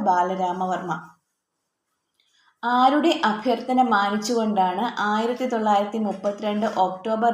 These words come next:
രണ്ടിന് കെ കേളപ്പൻ ഗുരുവായൂർ സത്യാഗ്രഹം അവസാനിപ്പിച്ചത്? ആൻസർ ഓപ്ഷൻ സി,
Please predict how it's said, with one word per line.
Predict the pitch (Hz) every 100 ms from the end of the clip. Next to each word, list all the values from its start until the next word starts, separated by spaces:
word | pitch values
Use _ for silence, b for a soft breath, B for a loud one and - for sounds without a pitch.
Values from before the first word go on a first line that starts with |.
| 196
രണ്ടിന് | 180 185 185 196 - B B _
കെ | 262 277 277
കേളപ്പൻ | 214 190 202 208 208
ഗുരുവായൂർ | 208 208 226 233 247 254
സത്യാഗ്രഹം | 208 - 196 190 190 190 214 214 190
അവസാനിപ്പിച്ചത്? | 190 190 190 185 185 - 190 175 - b b - 208
ആൻസർ | 214 233 226 - 190
ഓപ്ഷൻ | 190 - 208 208
സി, | -